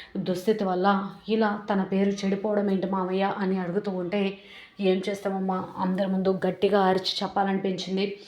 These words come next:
నాట్యం వల్ల నా చెల్లెలు చనిపోలేదు, ఆ అపూర్వ వల్ల చనిపోయిందని. కానీ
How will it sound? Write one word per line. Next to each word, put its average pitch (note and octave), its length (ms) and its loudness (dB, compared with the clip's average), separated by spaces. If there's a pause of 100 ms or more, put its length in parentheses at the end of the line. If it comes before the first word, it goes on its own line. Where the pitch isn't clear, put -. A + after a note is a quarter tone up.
(300)
నాట్యం F#3+ 380 0
వల్ల F#3+ 220 -4
నా F#3+ 200 -4
చెల్లెలు G3 320 -2
చనిపోలేదు, G3 680 0 (200)
ఆ A#3 100 4
అపూర్వ A3 360 2
వల్ల G#3 240 0
చనిపోయిందని. G3 800 0 (440)
కానీ G#3+ 200 -4